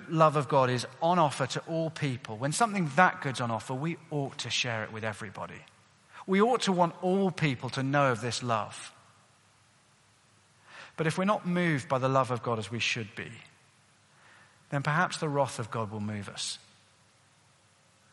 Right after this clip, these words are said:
Statistically speaking, one out of every ten people in this world is, uh, is a committed Christian who's living it out. Actually, uh, it makes a real difference to their day-to-day life.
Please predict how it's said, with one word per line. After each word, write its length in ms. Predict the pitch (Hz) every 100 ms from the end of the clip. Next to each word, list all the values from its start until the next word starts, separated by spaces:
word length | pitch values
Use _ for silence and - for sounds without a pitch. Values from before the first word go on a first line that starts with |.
| _ - - - - _ -
Statistically 680 | - 202 - 226 208 180
speaking, 480 | 170 - 147 151 143
one 140 | 160 185
out 160 | 180
of 100 | 170
every 200 | 160 151
ten 320 | - 185 175
people 340 | 165 151 127 131
in 80 | 123
this 180 | 123
world 440 | 127 123 113 117 113
is, 280 | 117 110 123
uh, 380 | 113 117 113 104 - - - - _ -
is 180 | 151 127
a 40 |
committed 400 | - 190 175 175
Christian 420 | - 185 - 113 87 - - - - -
who's 200 | 127 131
living 300 | 139 170 160
it 80 | 151
out. 380 | 120 101 - - - - - -
Actually, 380 | 127 - - 113 110 _ _ -
uh, 320 | 107 107 - 117 110 -
it 60 |
makes 200 | 123 127
a 60 | 127
real 160 | 135 127
difference 420 | 143 - 120 -
to 40 |
their 100 | 123
day-to-day 460 | 113 117 117 113 110
life. 480 | 104 95 - -